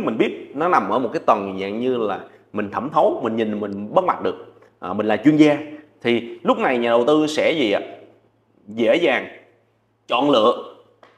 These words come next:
và chịu trách nhiệm với sự lựa chọn của mình. Vì trong đầu tư chắc chắn không ai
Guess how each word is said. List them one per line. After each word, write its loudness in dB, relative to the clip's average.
và -4
chịu 2
trách 2
nhiệm -2
với -4
sự -4
lựa -2
chọn -2
của -2
mình. 0
Vì -2
trong 2
đầu 6
tư 6
chắc -4
chắn 0
không 0
ai 4